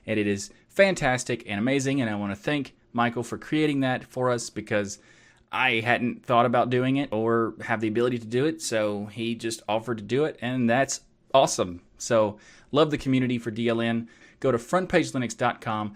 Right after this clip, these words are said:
to check out all the content and maybe even submit your own.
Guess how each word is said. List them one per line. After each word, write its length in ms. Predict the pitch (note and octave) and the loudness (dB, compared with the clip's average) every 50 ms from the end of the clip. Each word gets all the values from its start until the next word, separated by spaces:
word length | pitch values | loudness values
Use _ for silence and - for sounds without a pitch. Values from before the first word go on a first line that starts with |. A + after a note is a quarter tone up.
| - - - | -14 -20 -20
to 100 | - - | -16 -10
check 220 | - - C#3+ C3+ C#3+ | -2 0 0 2 4
out 100 | C3+ B2 | 4 4
all 80 | A#2+ | 4
the 80 | A#2+ A#2 | 2 0
content 460 | - A#2+ A2+ A#2 A2+ B2+ C3+ C3+ - - | -2 -2 -2 -2 -2 -2 -2 -4 -2 -2
and 300 | G#2 A2+ C3+ D3+ D#3 D3+ B2 | -2 0 0 -2 -4 -6 -6
maybe 260 | G2+ G2 G2 A2 A2 | -6 -4 -4 -4 -4
even 220 | F#2+ A2+ A#2+ A#2+ | -4 -4 -4 -4
submit 320 | A#2 - A#2 A#2 C3 A2+ - | -4 -2 0 0 0 0 -2
your 160 | C3+ A2 F2 | -2 -4 -4
own. 120 | - - | -4 -8